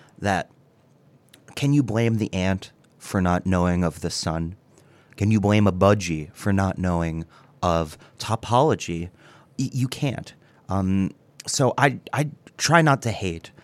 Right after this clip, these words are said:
I merely pity, pity instead the non-scientist because they, they, they can't help it. They didn't, they didn't choose to be that way because who would choose not to be a scientist?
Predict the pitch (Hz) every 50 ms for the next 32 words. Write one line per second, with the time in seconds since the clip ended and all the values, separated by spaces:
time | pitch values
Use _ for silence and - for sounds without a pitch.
0 | _ - - - - - 117 120 117 117 117 117 113 107 107 101 98 - - -
1 | 135 127 98 90 85 82 85 _ _ _ _ _ _ _ _ _ _ _ _ _
2 | _ _ _ - - - 185 185 175 151 127 123 104 - - - 98 87 82 80
3 | 80 95 - _ _ _ _ - - 98 101 87 87 87 87 80 80 - - 90
4 | 87 80 82 85 - - - - - - - - 101 - - 120 113 98 - -
5 | - - 123 127 143 143 135 - - 101 95 123 123 127 123 - - - - _
6 | _ - 98 117 127 - - 131 127 - - 117 104 101 - 85 85 - _ _
7 | _ _ _ _ _ - - 110 117 117 113 131 131 131 117 - - 104 117 117
8 | 113 123 123 - - - - 120 110 - - 95 - 107 98 85 85 - - 90
9 | 85 78 - - - 117 - - 156 165 180 170 147 - - 151 147 131 123 123
10 | 123 - - - - - 82 - - - - - - - - - - - - -